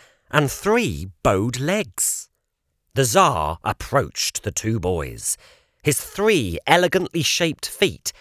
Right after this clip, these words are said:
clicking noisily against the floor. Kip continued gawking, his attention drawn to the Tsar's ears, which were enormous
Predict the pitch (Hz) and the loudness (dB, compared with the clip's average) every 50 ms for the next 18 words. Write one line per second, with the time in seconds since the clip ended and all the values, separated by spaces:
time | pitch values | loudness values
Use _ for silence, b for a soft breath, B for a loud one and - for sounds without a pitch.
0 | b b - - - - 226 - - - 110 82 78 90 113 147 160 151 127 - | b b -8 -2 2 2 2 4 2 0 -2 0 0 0 2 2 2 2 2 0
1 | 92 76 67 65 71 71 - 104 107 - - - - - - - 127 139 143 113 | -2 -6 -6 -8 -6 -2 -2 -2 -2 -4 -4 -4 -4 -6 -4 -2 -2 -2 0 -2
2 | 69 60 57 - B B B B B B B B B B B B B B B B | -2 -4 -6 -10 B B B B B B B B B B B B B B B B
3 | _ - - - - - - - - - - 113 104 - - 208 196 151 101 85 | _ -4 -2 -2 -2 -2 -6 -14 -8 -4 -2 -2 -2 0 0 0 0 0 0 -2
4 | 73 - - - - 165 190 190 - - - 64 65 60 - _ _ _ _ _ | -4 -6 -2 0 2 2 2 0 -2 -4 -4 -6 -8 -12 -16 _ _ _ _ _
5 | _ _ _ _ _ - 151 135 139 - - 196 208 214 208 - - - 85 78 | _ _ _ _ _ 0 0 0 0 0 0 0 0 0 -2 -8 -6 -4 -4 -6
6 | 78 78 - 139 190 202 175 120 90 82 85 85 - 120 104 131 123 101 151 156 | -6 -2 4 6 6 6 6 4 0 -4 -6 -8 -6 -4 -2 -2 0 2 2 2
7 | 160 165 165 160 156 123 - - - 185 202 214 151 - - 143 - - B B | 4 4 2 0 0 -2 -2 -2 0 2 2 2 2 0 -2 -4 -6 -6 B B
8 | B B B B B B B B - 247 262 - - - - 113 120 - - - | B B B B B B B B 2 2 4 4 2 0 2 2 2 2 4 2
9 | 196 214 220 226 240 262 277 311 302 208 - - - - - - - | 0 2 4 4 6 8 8 8 6 6 2 -2 -2 -2 0 0 -2